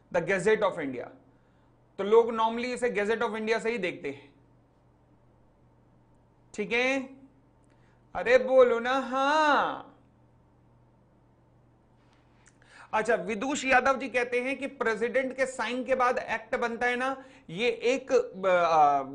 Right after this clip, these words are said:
गलत धारणा है कि प्रेसिडेंट के साइन के बाद एक्ट बनता है, ऐसा नहीं होता।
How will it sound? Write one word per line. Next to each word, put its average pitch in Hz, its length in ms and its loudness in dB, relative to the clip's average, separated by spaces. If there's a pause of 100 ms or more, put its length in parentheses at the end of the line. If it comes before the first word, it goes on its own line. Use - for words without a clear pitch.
(140)
गलत 254 320 0
धारणा 175 480 -2
है 139 220 -16 (600)
कि 240 60 -8
प्रेसिडेंट 233 640 -2
के 247 80 -2
साइन 226 280 -6
के 220 100 -4
बाद 185 200 2
एक्ट 170 240 -8
बनता 156 300 -4
है, 196 140 -2
ऐसा 202 160 -4
नहीं 180 200 -4
होता। 165 300 -2